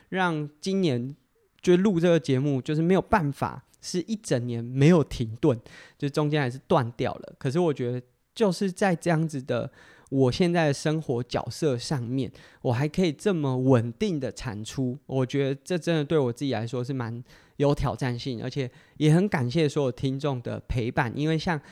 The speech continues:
我们刚才有讲那么多就是比较负面的状态，或者是有些包含像我在找工作的那个时间点，就是我有说对于耐力运动的那个失望，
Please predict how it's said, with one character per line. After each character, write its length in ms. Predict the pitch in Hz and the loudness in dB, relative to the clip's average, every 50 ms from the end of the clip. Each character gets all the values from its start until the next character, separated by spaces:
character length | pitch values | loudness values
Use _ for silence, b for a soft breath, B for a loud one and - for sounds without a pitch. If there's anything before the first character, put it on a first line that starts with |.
| B B B B B | B B B B B
我 200 | - 147 139 135 | 2 4 4 6
们 120 | 131 139 139 | 6 4 2
刚 200 | - 175 175 170 | 0 0 0 2
才 80 | 170 160 | 2 2
有 200 | 160 135 131 135 | 2 2 2 0
讲 300 | - - 139 - 82 85 - 147 | 0 -2 -4 -4 -4 -10 -10 -2
那 160 | 165 208 247 | 2 4 4
么 200 | 220 202 165 135 | 4 4 2 0
多 480 | - - - 147 135 131 131 135 143 147 - - | 0 0 2 2 2 2 2 0 -2 -6 -10 -8
就 100 | - 156 | -8 -6
是 180 | 151 - 160 147 | -4 -2 -4 -2
比 140 | - - 127 | -2 -4 -2
较 380 | - 165 165 156 151 143 139 - - _ _ _ _ _ _ _ _ _ _ _ _ - | 0 0 2 2 2 0 -4 -8 -12 _ _ _ _ _ _ _ _ _ _ _ _ -20
负 260 | - - - 196 180 | -20 -4 0 2 2
面 280 | 165 170 185 175 156 135 | 4 4 4 4 2 2
的 340 | 127 127 110 107 104 107 - _ | 2 2 2 0 -2 -4 -8 _
状 300 | - - 180 143 131 127 | -2 0 0 2 0 -2
态， 280 | 123 131 151 147 120 120 | -2 -2 0 0 0 0
或 160 | 135 156 147 | 0 0 0
者 80 | 123 117 | -2 -2
是 280 | 113 - 143 139 139 | -4 -4 -4 -4 -2
有 180 | 123 110 110 113 | -2 -2 -4 -2
些 260 | - - 156 160 165 b b b b b b b b b b _ _ _ _ _ _ _ | -2 0 0 0 -2 b b b b b b b b b b _ _ _ _ _ _ _
包 120 | - 262 277 | 6 6 8
含 120 | 240 190 | 8 8
像 160 | 180 240 214 | 8 8 6
我 80 | 165 135 | 6 6
在 100 | 147 180 | 4 2
找 220 | 180 - 107 113 | 2 2 2 2
工 220 | 117 143 143 143 143 | 4 4 2 4 4
作 160 | 151 147 135 | 4 4 4
的 80 | 143 | 4
那 80 | 143 131 | 2 2
个 80 | 127 120 | 2 0
时 280 | - - - 120 120 | -2 -2 -2 -2 -2
间 300 | 127 - 139 127 127 135 | 2 2 2 4 4 2
点， 180 | 127 - 123 - - 143 135 147 | -2 -4 -6 -8 -8 -14 -12 -6
就 120 | - 139 | -4 -2
是 320 | 127 131 139 131 123 117 - - | 0 0 0 0 0 0 -2 0
我 160 | - 151 160 | 2 2 2
有 80 | 151 131 | 2 2
说 320 | - 143 139 131 131 135 B B B B B B B B B B B B - | 2 0 2 2 0 0 B B B B B B B B B B B B 0
对 280 | - 180 165 147 139 131 | 4 6 6 6 6 6
于 400 | 123 120 120 120 120 120 120 - - | 4 2 2 0 0 -2 -4 -6 -8
耐 260 | - 175 170 147 147 | -4 0 0 2 2
力 140 | 147 147 147 | 2 2 2
运 180 | 139 143 139 131 | 2 2 2 0
动 160 | 139 135 127 | 0 -2 -2
的 120 | 117 110 | -2 -2
那 120 | 120 135 127 | -2 -4 -4
个 100 | - 113 | -4 -6
失 440 | - - - - 147 143 139 143 | -6 -6 -4 -4 -2 -2 0 0
望， 260 | 147 147 143 120 - | 2 2 0 0 -2